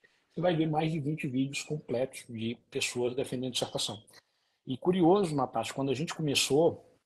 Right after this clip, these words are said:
em dois mil e dezoito, as pessoas falavam, "Ai, mas como pode fazer uma defesa via internet?"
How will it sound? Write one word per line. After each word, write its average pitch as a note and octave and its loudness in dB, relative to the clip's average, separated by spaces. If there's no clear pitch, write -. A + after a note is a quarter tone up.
em A#2+ -4
dois A#2+ 4
mil C3+ 0
e - -12
dezoito, B2+ -4
as - -14
pessoas A#2+ -2
falavam, B2 0
"Ai, C4+ 8
mas A#3+ 2
como G#3+ 4
pode B3 6
fazer G#3 2
uma A#3+ 4
defesa A#3 8
via A3+ 4
internet?" E3+ 2